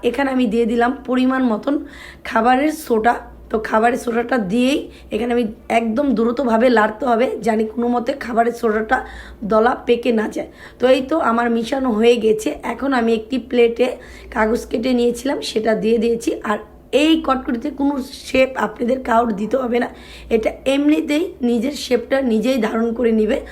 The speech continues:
সুন্দর মতো একটা গোল শেপ এসে পড়বে একা একাই। তো যাই হোক, এখানে আমি দিয়েছি, আর অপেক্ষা করব এখানে আধা ঘন্টা। তো আধা ঘন্টা পরে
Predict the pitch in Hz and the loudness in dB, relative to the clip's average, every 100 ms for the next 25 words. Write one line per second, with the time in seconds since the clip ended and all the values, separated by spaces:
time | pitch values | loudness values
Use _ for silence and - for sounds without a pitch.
0 | - - 269 262 277 254 240 233 247 214 | -16 -6 -2 0 0 0 -2 -2 -2 -2
1 | 190 226 233 - 247 247 - - 214 214 | 2 4 2 2 0 0 -4 -2 0 0
2 | 233 214 220 262 220 220 202 - 175 - | -2 0 -2 -2 -4 -2 -6 -8 -14 -16
3 | - - - - 233 233 233 262 277 269 | -20 -20 -20 -4 0 4 4 4 2 0
4 | 220 233 240 233 240 214 233 233 320 214 | -2 0 0 0 0 2 0 0 -2 -2
5 | 202 - 247 - 254 302 285 247 233 - | -4 -8 -8 -4 -2 -2 0 0 2 2
6 | 214 233 254 262 - 202 226 240 214 311 | 0 0 -2 -4 -4 -2 2 2 0 -6
7 | 320 - - - - - - - 214 233 | -8 -12 -14 -20 -20 -8 -6 0 0 2
8 | 254 262 269 262 269 | 0 0 -2 -2 0